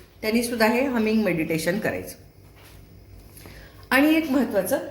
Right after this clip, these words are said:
तुम्हाला सांगायचं म्हणजे ज्यांना बाथरूमला जायला गडबड होते किंवा टिपिक, टिपिक, टिपिक असं सारखं बाथरूमला होत असतं, त्यांनी हे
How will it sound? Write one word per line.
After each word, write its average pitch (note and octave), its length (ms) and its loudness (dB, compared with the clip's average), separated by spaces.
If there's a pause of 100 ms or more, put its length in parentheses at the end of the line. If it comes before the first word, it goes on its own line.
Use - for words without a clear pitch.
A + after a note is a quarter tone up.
(220)
तुम्हाला G3+ 300 -4
सांगायचं F#3 400 0
म्हणजे A3 220 0
ज्यांना G3 920 0
बाथरूमला D4 880 0
जायला D#3 400 0 (800)
गडबड A#3 340 8
होते D#3+ 520 0 (640)
किंवा C4 400 2 (180)
टिपिक, D4 440 -2
टिपिक, C4 420 -4
टिपिक B3 300 -4
असं C4 160 -2
सारखं D4 760 0
बाथरूमला C4 440 2
होत B3+ 260 2
असतं, - 320 -6 (680)
त्यांनी G#3+ 180 2
हे C#4+ 180 2